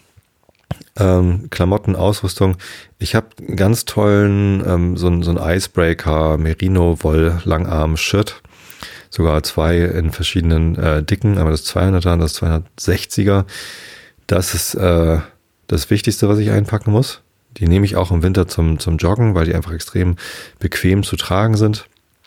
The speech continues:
Ähm, halten wahnsinnig warm, äh, und, äh, sind aber trotzdem so atmungsaktiv. Also es ist halt Wolle, Merino-Wolle. Und, äh, die stinkt auch nicht. Also die kann man ruhig dann irgendwie auch vier Tage tragen.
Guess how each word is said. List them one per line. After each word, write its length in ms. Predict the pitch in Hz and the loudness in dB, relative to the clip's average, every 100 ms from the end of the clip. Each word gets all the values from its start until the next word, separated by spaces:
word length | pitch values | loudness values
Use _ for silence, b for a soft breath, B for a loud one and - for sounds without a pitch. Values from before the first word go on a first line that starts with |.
| _ _ _ _ - - - | _ _ _ _ -10 -10 -4
Ähm, 380 | 87 85 82 82 B B B B B | 2 4 4 0 B B B B B
halten 280 | 82 92 80 | -2 0 2
wahnsinnig 480 | 87 90 90 76 | 2 4 2 2
warm, 500 | 85 85 95 104 104 - - - - _ | 0 2 4 2 0 -6 -18 -20 -20 _
äh, 40 | - | -2
und, 920 | 92 85 87 - - 90 85 - - - | 2 2 0 -4 -4 0 0 0 -6 -2
äh, 160 | 92 | 2
sind 160 | 85 85 | 2 2
aber 180 | 85 82 | 0 0
trotzdem 420 | - 87 - 82 | -2 -2 0 2
so 220 | 78 78 | 2 2
atmungsaktiv. 1080 | 76 85 90 82 - - 101 - - 92 82 | 2 0 2 0 0 -4 -4 -4 -2 -2 0
Also 160 | - 80 | 0 0
es 100 | 78 | -2
ist 160 | - | -2
halt 240 | 80 78 - | -4 -2 -2
Wolle, 320 | 80 82 123 98 | 0 2 0 -2
Merino-Wolle. 800 | 80 85 92 80 76 82 87 110 B B B B B B | -2 2 2 2 2 0 0 -2 B B B B B B
Und, 560 | - 82 78 78 76 - | 0 2 4 2 0 0
äh, 240 | 80 76 | 0 0
die 400 | - 80 80 87 | 0 0 2 0
stinkt 360 | - - 123 - | 0 0 0 -2
auch 140 | 67 | -4
nicht. 300 | 76 78 - | -4 -6 -6
Also 160 | 82 82 | -4 -4
die 80 | |
kann 180 | 82 85 | -2 0
man 80 | 82 | 2
ruhig 280 | 80 95 - | 2 0 0
dann 120 | 87 | 0
irgendwie 220 | 87 82 | 2 2
auch 100 | 80 | 0
vier 180 | - 95 | 0 -2
Tage 380 | 90 85 82 82 - | 0 0 2 0 -4
tragen. 520 | - - 82 110 120 | -10 -4 -2 0 0